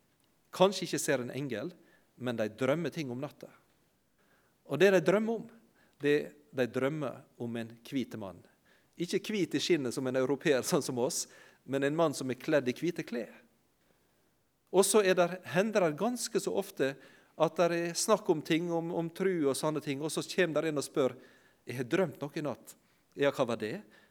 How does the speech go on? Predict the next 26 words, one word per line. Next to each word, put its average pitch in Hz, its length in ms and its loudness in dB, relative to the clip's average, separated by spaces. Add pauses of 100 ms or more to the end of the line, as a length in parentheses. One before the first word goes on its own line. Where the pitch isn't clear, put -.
(120)
«Jo, 151 320 -2
jeg 131 140 -4
har 120 80 -4
drømt 160 340 -2
om 117 140 -6
en 117 160 -10
hvite 131 400 -6
mann.» 107 240 -10 (1000)
«Og 139 160 -6
hvem 208 240 -6
er 277 80 -10
han? - 220 -20 (800)
Hvem 185 240 -8
er 240 80 -12
han?» - 160 -20 (1400)
De 160 120 2
sier 190 320 6
det 196 160 0
at - 220 -8 (840)
hvis 208 240 2
en 170 140 0
begynner 180 200 2
å - 40 -4
snakke 185 340 0
om 165 80 -4
det, 143 140 2